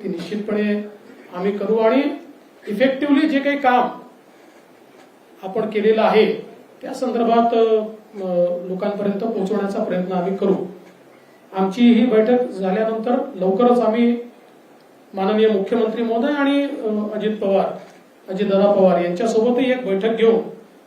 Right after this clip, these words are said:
काही समन्वयाचे विषय, अ, या निवडणुकीमध्ये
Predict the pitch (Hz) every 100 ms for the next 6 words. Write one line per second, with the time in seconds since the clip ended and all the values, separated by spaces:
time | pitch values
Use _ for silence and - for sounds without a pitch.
0 | _ 226 233 - 233 269 277 269 269 269
1 | 220 - 160 - - - _ - - -
2 | - - - 196 196 196 196 370 208 214
3 | 214 214 214 214 214 208 220